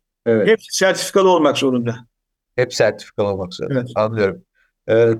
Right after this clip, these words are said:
Speaker 1: tabii bu da doğal olarak çok şey, toplumsal olarak bir, e, kendi içerisinde çözülmesi gereken bir problem gibi gözüküyor, değil mi?
Speaker 2: Ama şöyle düşünün, bunlar sürekli çalışıyorlar. Hepsi fabrika.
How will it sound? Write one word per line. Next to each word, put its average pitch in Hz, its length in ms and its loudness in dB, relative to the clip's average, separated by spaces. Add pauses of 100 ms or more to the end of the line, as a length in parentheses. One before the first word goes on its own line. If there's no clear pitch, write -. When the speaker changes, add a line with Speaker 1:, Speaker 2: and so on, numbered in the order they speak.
(120)
Speaker 1:
tabii 120 340 -2 (140)
bu 120 100 -2
da 123 140 2
doğal 120 260 4
olarak 113 320 2
çok 110 160 -8 (360)
şey, 113 340 0
toplumsal 117 460 -2
olarak 123 360 4
bir, - 360 -10 (460)
e, 104 380 2
kendi 117 300 2
içerisinde 113 340 -2
çözülmesi 117 440 0
gereken 113 400 0
bir - 80 -18
problem 120 360 2
gibi 87 140 -6
gözüküyor, 139 380 -4
değil 147 120 0
mi? - 160 -6 (340)
Speaker 2:
Ama 196 180 2
şöyle 247 320 4
düşünün, 214 320 2
bunlar 214 220 4
sürekli 220 400 0
çalışıyorlar. 139 580 0
Hepsi 180 220 -2
fabrika. 180 460 0